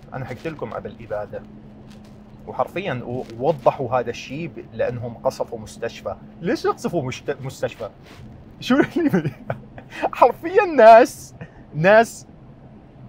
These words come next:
يلي هناك كلهم مصابين، مريضين، كلياتهم بالمستشفى م-، لأنه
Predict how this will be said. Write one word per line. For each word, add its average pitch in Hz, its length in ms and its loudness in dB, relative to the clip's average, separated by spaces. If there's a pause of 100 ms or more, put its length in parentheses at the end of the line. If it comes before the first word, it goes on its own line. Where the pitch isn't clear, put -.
(640)
يلي 196 400 0
هناك 139 260 2 (120)
كلهم 180 380 -4
مصابين، 123 500 2
مريضين، 127 680 -2 (420)
كلياتهم 392 520 0
بالمستشفى 214 640 -4
م-، 226 40 -4
لأنه 214 640 -6